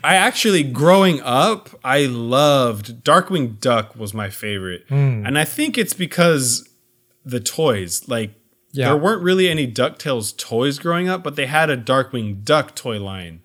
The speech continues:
Speaker 2: Mm-hmm.
Speaker 1: Um, and I had, I didn't have a lot. I specifically remember, uh, Megavolt, Darkwing, and Launchpad, and maybe one, like, random vehicle. I think his, um,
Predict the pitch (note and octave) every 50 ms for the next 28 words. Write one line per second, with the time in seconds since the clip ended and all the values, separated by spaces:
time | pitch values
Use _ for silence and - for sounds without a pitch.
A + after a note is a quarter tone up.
0 | _ D3+ D3 B2 B2 D3 D3 F3 F3+ - - G#2+ A2+ A2+ A2 G#2+ G#2 G#2 G#2+ G#2+
1 | - _ _ _ _ B2 B2 B2+ B2+ C3 D3 C#3 C#3 C#3 C3 B2+ B2+ B2 C3+ -
2 | _ _ _ _ _ _ _ - D#3+ B3+ C#4 A3 B3+ B3+ G3 D3 B2 A#2+ B2 C3
3 | C#3+ D3+ D#3 - B2 B2 B2 B2+ B2 B2+ - - _ _ _ - - - D#3+ C#3+
4 | - - F#3+ E3+ F3 E3 - D#3 D3 C#3 C3 B2 A#2+ B2 A#2+ B2+ A#2+ A#2 A2+ G#2+
5 | G#2 G2+ G2+ G2+ G#2 G#2+ A#2 C3 C#3+ D#3+ C#3+ C#3 D3+ D#3+ D#3 D3+ D#3 D#3 D#3 -
6 | - - - _ _ _ _ _ _ _ _ _ _ _ - B2+ C3 B2+ B2+ -
7 | C#3 C3+ C3 B2+ B2+ B2+ B2 A#2+ B2 B2 _ - A2 G#2+ G2+ G#2 A2+ A#2+ B2+ C#3
8 | C3 - - - - A2 G#2+ G2+ G2+ G2 G2 F#2+ G2 A2 G#2+ A2 A2 A2 A#2 A#2+
9 | C3 D3 C#3+ C#3+ C#3+ C3+ B2+ B2 A#2+ A#2 A#2 - - B2+ B2 A#2 A#2 A2+ A#2 A2+
10 | G#2+ G2+ G2 - - A2 G#2+ G#2+ G#2+ G2+ G2 F#2+ G2+ G#2+ G#2 G2+ G2 - - F#2+
11 | F2+ F2 E2+ F2 F2+ G2+ - - B2+ A2+ - - B2 G#2+ G2 G2 G2+ F#2+ F#2 F2+
12 | F2 F2 F2+ -